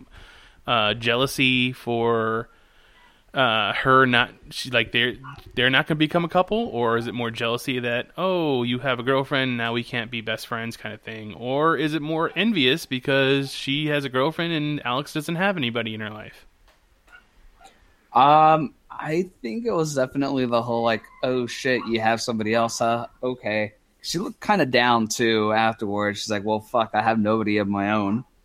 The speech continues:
Speaker 1: Yeah, see, I, I know a lot of people want them to be a couple and stuff, but I just, not that I have anything against, you know, uh, same-sex couples or anything like that. I just think that it'd be interesting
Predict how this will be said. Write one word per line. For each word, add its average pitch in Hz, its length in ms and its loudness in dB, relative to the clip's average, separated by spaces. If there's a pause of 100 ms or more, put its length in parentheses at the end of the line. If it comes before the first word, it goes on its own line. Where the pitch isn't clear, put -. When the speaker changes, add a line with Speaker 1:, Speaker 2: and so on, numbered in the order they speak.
(160)
Speaker 1:
Yeah, 165 320 2
see, 135 220 -6
I, 196 200 -2 (640)
I 151 100 4
know 190 200 4
a - 20 4
lot 170 260 2
of 151 60 2
people 170 400 0
want 131 360 -2
them 131 260 2
to 117 60 -2
be 131 260 2
a 113 60 2
couple 120 460 4
and 120 100 -6
stuff, 120 300 0
but 127 200 2
I 151 140 2
just, 175 360 -2 (520)
not 180 240 -2
that 208 100 0
I 185 80 4
have 175 160 0
anything 165 380 -2
against, 139 540 -6
you 147 100 -4
know, 131 300 -4
uh, 120 360 -6 (580)
same-sex 135 720 -4
couples 135 380 -4
or 127 80 -2
anything 117 220 -6
like 113 100 -6
that. 147 80 0
I 165 80 -6
just 156 180 -10
think 160 200 -2
that 151 60 0
it'd 135 140 -2
be 131 140 -2
interesting 127 560 -2